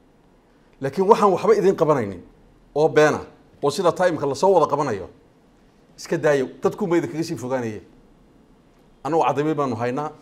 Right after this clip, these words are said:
waxaan, waxaan u qabanay baanu idin tusnay oo dadka bul-, bulshada tusnay. Inanku garamuu la orday baa la yidhi, yidhi, "Ma ciyaarayaan siinaya," waxay war war nagala tag.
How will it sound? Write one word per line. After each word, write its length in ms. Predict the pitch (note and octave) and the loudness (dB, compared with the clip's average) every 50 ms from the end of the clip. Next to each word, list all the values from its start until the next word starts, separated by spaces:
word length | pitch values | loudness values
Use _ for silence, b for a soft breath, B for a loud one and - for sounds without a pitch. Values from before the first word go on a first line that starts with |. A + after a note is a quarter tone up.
| - - | -18 -16
waxaan, 340 | C#3 - - C#3 C3 C3 B2+ | -16 -10 -8 -8 -8 -6 -6
waxaan 260 | - D3 - C3 C#3 C#3+ | -8 -6 -6 -6 -6 -4
u 80 | F3+ - - | -6 -2 0
qabanay 300 | D3 B2+ C3 C#3+ D3+ D3 | 2 2 2 2 2 2
baanu 220 | C#3 B2+ A#2+ A#2+ - | 2 0 -2 -4 -6
idin 180 | D3+ C3 B2 - | -6 -6 -6 -6
tusnay 420 | - A#2+ - - A#2 A2+ G#2+ G#2 - - - | -8 -12 -12 -10 -8 -8 -8 -8 -10 -10 -10
oo 80 | A#2+ | -8
dadka 260 | A2+ D3+ C#3+ - - A#2 - - - | -8 -8 -8 -10 -12 -16 -14 -16 -16
bul-, 240 | D3 B2+ A#2 C3+ C3+ | -10 -8 -8 -8 -8
bulshada 320 | C3+ B2+ A#2+ - E3+ C#3 | -8 -10 -4 -4 -2 -2
tusnay. 400 | A2+ B2 A2+ - A2+ G#2+ G#2 F2+ - - _ _ _ _ _ _ _ _ _ _ _ _ b b b b b b b b _ - | -4 -8 -12 -12 -10 -10 -10 -10 -12 -16 _ _ _ _ _ _ _ _ _ _ _ _ b b b b b b b b _ 4
Inanku 220 | G3 G#3 F#3+ E3 D#3+ | 4 6 6 4 4
garamuu 320 | E3 E3 F3 F#3+ G3+ G3+ | 6 6 6 8 8 6
la 80 | G3 G3 | 8 6
orday 240 | E3+ D#3 - E3 | 6 4 4 2
baa 120 | E3+ G3 F3+ | 2 2 2
la 80 | D#3+ | 2
yidhi, 160 | D3+ D#3+ E3+ F#3+ | 0 -2 0 -2
yidhi, 240 | F3+ D#3 D#3 D3+ | -2 -2 -2 -2
"Ma 100 | E3 F#3 D#3+ | -2 -4 -2
ciyaarayaan 340 | F3+ F3+ F3 F3 E3+ D3+ B2+ | 0 0 0 0 0 -4 -4
siinaya," 400 | - E3 E3+ D3+ C3+ C3+ D3 D#3+ | -4 -4 -4 -2 0 0 0 0
waxay 200 | E3 D3 D3 C#3+ | 0 -2 -2 2
war 160 | C3+ C#3+ D3+ | 2 4 4
war 100 | D#3 D3 C3 | 2 0 -2
nagala 220 | C3 C3+ C3+ C3 | -2 -2 -2 -2
tag. 160 | - - - | -6 -8 -14